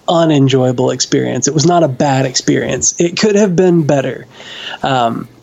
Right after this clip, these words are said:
the T V show budget showed.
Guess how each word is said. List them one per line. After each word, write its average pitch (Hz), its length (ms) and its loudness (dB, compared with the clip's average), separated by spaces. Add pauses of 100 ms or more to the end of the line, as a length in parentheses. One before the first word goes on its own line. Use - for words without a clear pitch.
(180)
the 147 640 4 (140)
T 196 320 2
V 185 180 4
show 170 340 2
budget 135 520 0 (460)
showed. - 600 -2